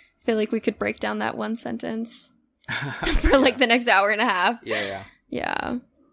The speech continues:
Speaker 1: Is there anything that comes up specifically th-, out of those identities that you'd like to extrapolate on for me?
Speaker 2: I mean, I'm interested to see where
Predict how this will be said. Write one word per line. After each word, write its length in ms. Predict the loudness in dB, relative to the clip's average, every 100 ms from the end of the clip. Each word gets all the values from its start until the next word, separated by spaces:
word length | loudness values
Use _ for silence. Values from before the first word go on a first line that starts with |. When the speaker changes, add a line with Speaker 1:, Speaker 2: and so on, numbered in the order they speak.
| _ -6
Speaker 1:
Is 120 | -2
there 120 | 0
anything 400 | -2 -2 -4 -2
that 180 | -4 -4
comes 300 | -4 -4 -4
up 180 | -6 -6
specifically 1120 | -8 -8 -8 -8 -4 -4 -2 -4 -6 -8 -10 _ -10
th-, 120 | -6 0
out 280 | 2 2
of 60 | 0
those 200 | -2 -2
identities 580 | -2 0 2 2 0 -4
that 140 | -6
you'd 160 | -4 -4
like 200 | -6 -6
to 300 | -6 -4 -2
extrapolate 600 | -4 -6 -6 -4 -2 -2
on 240 | 0 0 0
for 160 | 0
me? 300 | 0 -2 -6 _ _ _ _ _ -8
Speaker 2:
I 40 |
mean, 340 | -2 0 -2 -6 _
I'm 140 | -4 -2
interested 580 | -4 -6 -4 0 0 -2
to 100 | -12
see 240 | -10 -10
where 480 | -4 -4 -2 -6